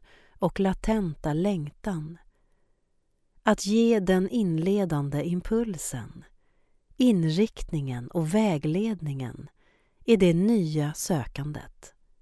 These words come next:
Vidare att göra oss medvetna om egenskaper i vår individuella karaktär som försvårar utvecklingen, samt att hjälpa oss att hantera dem.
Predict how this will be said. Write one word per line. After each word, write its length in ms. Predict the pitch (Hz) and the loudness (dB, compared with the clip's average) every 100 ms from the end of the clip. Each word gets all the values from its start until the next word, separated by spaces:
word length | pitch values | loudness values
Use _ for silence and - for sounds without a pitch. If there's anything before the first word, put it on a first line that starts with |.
| _ _ _ _ _ _ _ _ _ _ _ | _ _ _ _ _ _ _ _ _ _ _
Vidare 640 | 180 226 220 202 208 214 - | 4 6 8 6 4 2 2
att 220 | 202 - | -2 2
göra 380 | 226 170 160 156 | 2 2 0 -2
oss 240 | 151 - | -4 -2
medvetna 1040 | 214 208 143 147 180 220 - - 135 127 135 _ - - | 0 2 0 -2 -2 -2 -6 -10 -8 -8 -10 _ -20 -20
om 280 | - 180 190 | -2 0 2
egenskaper 1400 | 214 180 160 151 - - 208 196 - - 120 - - - | 2 2 2 0 -2 0 0 0 -6 -8 -8 -8 -14 -8
i 140 | - 165 | 0 0
vår 440 | 151 135 131 139 | 2 0 0 -2
individuella 920 | 175 156 160 170 165 190 208 196 139 | -2 0 0 0 2 0 0 -2 -4
karaktär 920 | - 160 151 170 - 214 160 123 - _ _ _ _ _ _ - - | -4 -4 -4 -6 -6 -6 -6 -8 -16 _ _ _ _ _ _ -12 0
som 240 | 208 190 | 2 2
försvårar 840 | - 220 - 214 247 226 147 123 - | 2 0 0 0 0 0 -2 -6 -6
utvecklingen, 1000 | 160 135 - 196 - 160 143 135 143 - _ _ _ _ _ _ _ - | -8 -8 -8 -10 -8 -10 -8 -10 -14 -20 _ _ _ _ _ _ _ -10
samt 560 | - 160 135 131 - - | -2 0 0 -2 -6 -6
att 180 | 170 | -2
hjälpa 560 | 220 247 190 143 - 131 | 2 2 2 -4 -6 -4
oss 520 | 175 127 - - - - | -4 -6 -8 -10 -12 -6
att 340 | 139 - - - | -6 -6 -18 -10
hantera 720 | 180 180 - 185 196 208 156 | -6 -6 -6 -4 -4 -4 -6
dem. 380 | 131 135 165 | -8 -12 -18